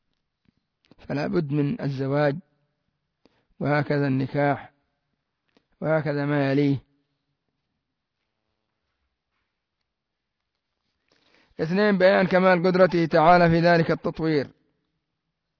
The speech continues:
ثلاثة، أن الله تعالى أحسن الخالقين. أربعة، أن الموت مآل كل حي من بني آدم،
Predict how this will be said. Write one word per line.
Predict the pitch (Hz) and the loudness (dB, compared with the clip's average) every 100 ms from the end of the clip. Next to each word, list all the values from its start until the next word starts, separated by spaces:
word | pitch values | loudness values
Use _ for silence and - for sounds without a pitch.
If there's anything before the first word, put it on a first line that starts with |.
| _ _ _ _ _ _ _ _ _ _ _ _ - | _ _ _ _ _ _ _ _ _ _ _ _ -8
ثلاثة، | 151 180 180 175 160 - - | -2 0 2 0 -2 -8 -8
أن | 170 175 | -4 -2
الله | 170 170 | -2 -4
تعالى | 165 160 165 160 | 0 0 0 -2
أحسن | 156 165 156 | -4 -6 -6
الخالقين. | 147 156 147 143 151 117 - _ _ _ _ _ _ _ _ _ _ _ _ _ _ _ _ _ _ _ _ _ 147 | -4 -4 -4 -2 -2 -4 -8 _ _ _ _ _ _ _ _ _ _ _ _ _ _ _ _ _ _ _ _ _ -4
أربعة، | 165 175 175 170 | 0 4 6 6
أن | 170 | 4
الموت | 156 160 160 156 | 2 2 0 0
مآل | 151 165 160 147 | 0 0 0 -2
كل | 160 156 147 | -2 -2 -2
حي | 160 160 151 | -2 -2 0
من | 147 143 | 0 0
بني | 147 147 143 143 | 2 0 0 -2
آدم، | 131 107 | -4 -6